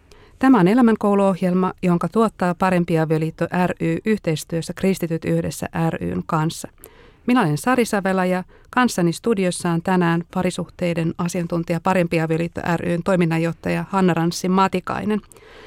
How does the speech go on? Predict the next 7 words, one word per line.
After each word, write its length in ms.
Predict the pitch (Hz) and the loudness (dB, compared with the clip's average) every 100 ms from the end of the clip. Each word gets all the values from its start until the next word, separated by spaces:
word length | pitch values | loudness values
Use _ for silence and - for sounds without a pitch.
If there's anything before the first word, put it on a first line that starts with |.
| - - | -20 -10
Keskustelimme 680 | - 233 220 - 196 190 196 | -2 0 0 0 2 4 2
tuossa 320 | 202 190 202 | 2 0 0
ensimmäisessä 640 | 208 214 190 175 175 - | 2 4 4 4 2 0
jaksossa 560 | 185 190 - 185 - 180 | 0 0 0 -4 -2 -2
vähän 280 | 190 180 180 | 0 2 4
miesten 560 | 214 214 190 - 160 160 - - - - | 4 2 0 -2 -2 -2 -6 -20 -6 0
asemasta 640 | 185 175 160 165 - | 2 2 2 0 -4